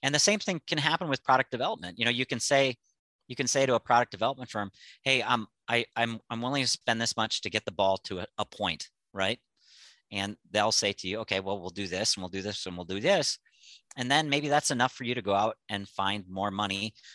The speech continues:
either from backers or people that can help you out. Um, but the goal when you work on a product development project is that you get it through a phase where you have something tangible.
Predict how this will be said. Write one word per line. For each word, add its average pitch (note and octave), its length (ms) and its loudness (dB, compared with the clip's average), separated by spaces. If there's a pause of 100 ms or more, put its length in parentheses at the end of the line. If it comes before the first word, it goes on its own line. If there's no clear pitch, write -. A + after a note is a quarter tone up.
(120)
either G#2 280 0
from F#2+ 260 -2
backers G2+ 540 0
or F2 80 -8
people G2+ 340 -12
that F2 120 -6
can F2 100 -10
help G#2 260 -6
you E2+ 100 -6
out. C#3 260 -4 (520)
Um, G2 240 -2 (240)
but A#2 140 0
the A2 80 0
goal A2+ 640 2
when A2 160 -4
you G2+ 100 -4
work A#2 240 0
on G2 180 -2 (160)
a - 40 -10
product - 320 2
development G#2+ 380 0
project F#2+ 360 -2
is F2+ 120 -8
that - 120 -10
you F2 100 -12
get A2 160 2
it G#2+ 140 -2
through G2 180 -4
a F2 40 0
phase G#2+ 420 0
where F#2 100 -6
you F2+ 80 -6
have G2+ 200 2
something F2+ 380 -6
tangible. F#2 580 -8